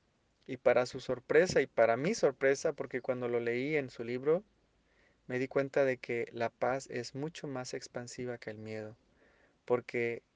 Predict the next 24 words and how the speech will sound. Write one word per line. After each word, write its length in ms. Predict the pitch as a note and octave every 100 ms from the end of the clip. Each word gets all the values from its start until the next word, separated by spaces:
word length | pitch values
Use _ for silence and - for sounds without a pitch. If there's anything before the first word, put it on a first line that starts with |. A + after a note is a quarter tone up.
| _
cuando 680 | - B2 A#2+ A#2 A2+ A2 - _ _ _
empezó 380 | C3 A#2+ B2+ C3
a 40 |
hacer 400 | C3+ D3+ D3 C#3+ _
análisis 580 | B2+ B2 C3 C#3 D3 C#3
del 180 | B2 A2
agua, 400 | G#2+ A2 B2+ F3 _ _ _ _ -
del 160 | A2
lago, 340 | G#2+ A2+ C#3 F#3 _ _ _ _ _ _ _
se 200 | - C3
dio 160 | C3 C3
cuenta 400 | C3+ C3+ C#3 B2+
de 100 | A#2+
que 160 | -
a 80 | A#2
kilómetros 840 | - - B2 C3 D#3 F3+ F3 E3+ C#3+
de 80 |
distancia 640 | C3 B2 - B2 B2 - A#2+
de 60 |
donde 200 | A2+ A2+
estaba 320 | A2 - A#2+ B2+
el 80 |
monje 480 | A#2+ A#2+ A#2+ C3 A#2+ - _
meditando, 600 | A#2 A#2 A2+ A#2 B2+ D#3